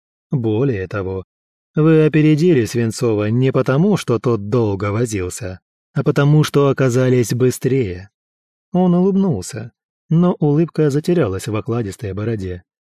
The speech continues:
Как-то не слишком вяжется с образом тонкочувственного художника.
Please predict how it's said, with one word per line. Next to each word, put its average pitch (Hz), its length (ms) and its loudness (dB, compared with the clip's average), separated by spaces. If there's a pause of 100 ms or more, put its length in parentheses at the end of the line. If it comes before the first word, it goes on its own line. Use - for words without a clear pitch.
(440)
Как-то 214 580 0
не 202 160 4
слишком 170 680 0
вяжется 110 460 0
с - 120 -6
образом 117 540 -2 (360)
тонкочувственного 143 1400 0
художника. 95 840 -2